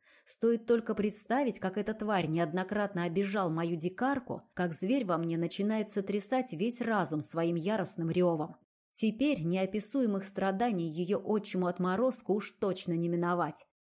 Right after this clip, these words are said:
Задача будет выполнена с особой изощрённостью и превеликим удовольствием.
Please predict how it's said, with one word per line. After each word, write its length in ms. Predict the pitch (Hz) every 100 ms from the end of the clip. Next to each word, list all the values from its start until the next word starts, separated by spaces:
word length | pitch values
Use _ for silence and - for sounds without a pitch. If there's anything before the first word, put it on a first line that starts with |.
| _ -
Задача 560 | 151 175 214 277 175
будет 300 | 165 196 190
выполнена 580 | 185 233 254 170 160 160
с 140 | 151 190
особой 480 | 185 - 269 220 220
изощрённостью 1040 | 190 190 190 202 214 185 160 - - 147 - -
и 100 | 208
превеликим 640 | 196 208 208 247 294 - 160
удовольствием. 800 | 147 165 170 151 - - 151